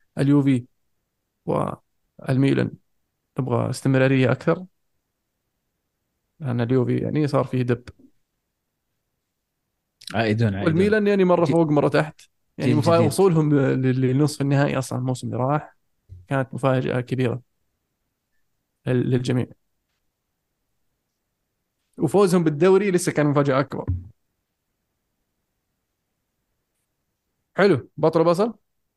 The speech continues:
Speaker 1: ولا حول العالم؟
Speaker 2: عندك شيء حول العالم؟
Speaker 1: حول العالم، نعم.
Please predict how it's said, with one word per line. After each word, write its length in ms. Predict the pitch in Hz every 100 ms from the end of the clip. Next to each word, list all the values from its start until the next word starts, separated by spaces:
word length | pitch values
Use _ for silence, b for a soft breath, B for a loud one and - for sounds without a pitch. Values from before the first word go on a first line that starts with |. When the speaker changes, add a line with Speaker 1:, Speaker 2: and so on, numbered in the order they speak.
| _
Speaker 1:
ولا 160 | 160 147
حول 200 | 160 151
العالم؟ 300 | 151 156 226 _ _ _ _ _ _ _ _ _ _ _ _ _ _ _ _ _ _ _ _ _
Speaker 2:
عندك 220 | 110 110 -
شيء 140 | 107
حول 140 | 107
العالم؟ 320 | 104 98 120 - _ _ _ _ _ _ _ _ _ -
Speaker 1:
حول 260 | 196 180
العالم، 340 | 185 196 135 147
نعم. 300 | 170 131